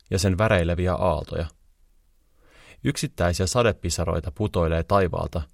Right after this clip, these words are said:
ja yksinäinen lokki leijuu ilmassa siivet levällään. Muut lokit syöksähtelee pintaliitoa ja laskeutuu veteen. Me taas syöksytään Suomenlinnan lautalle,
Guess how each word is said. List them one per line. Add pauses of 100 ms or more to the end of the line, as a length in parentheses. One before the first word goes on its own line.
(380)
ja
yksinäinen
lokki (100)
leijuu
ilmassa
siivet
levällään. (1300)
Muut
lokit
syöksähtelee
pintaliitoa (160)
ja
laskeutuu
veteen. (1000)
Me
taas
syöksytään
Suomenlinnan
lautalle,